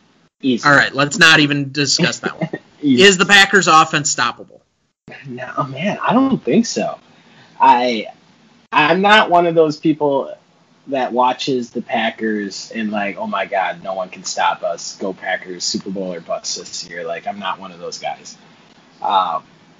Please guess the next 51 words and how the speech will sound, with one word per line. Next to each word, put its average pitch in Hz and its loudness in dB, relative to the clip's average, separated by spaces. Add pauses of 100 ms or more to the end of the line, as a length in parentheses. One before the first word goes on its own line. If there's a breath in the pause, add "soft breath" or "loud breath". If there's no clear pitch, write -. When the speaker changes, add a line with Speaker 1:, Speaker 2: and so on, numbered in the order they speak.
(120)
Speaker 1:
but 117 2
watching 127 6
this 135 0
game, 120 4
watching 113 0
them 110 2
against 107 -4
the 101 -8
Saints, - -6
I - -4
sit - -4
there 131 4
and 117 0
I'm 110 -2
like, 107 -4
"I - -4
don't 139 -4
really 101 -4
see 104 -2
that 95 -8
anybody 104 -8
in 95 -18
the 95 -14
N 98 -8
F 101 -14
C 98 -12
East 127 -4
that 110 -6
can, 95 -20 (100)
or 117 -4 (100)
not 101 -12
in 95 -16
the 98 -14
N 95 -10
F 104 -16
C 95 -14
East, 90 -16
anyone 120 -4
in 110 -4
the 104 -8
N 104 -12
F 104 -10
C 180 0
that 101 -4
can 107 -18
really 101 -14
mess 101 -10
with - -8
them 85 -16
right 80 -14
now." 76 -20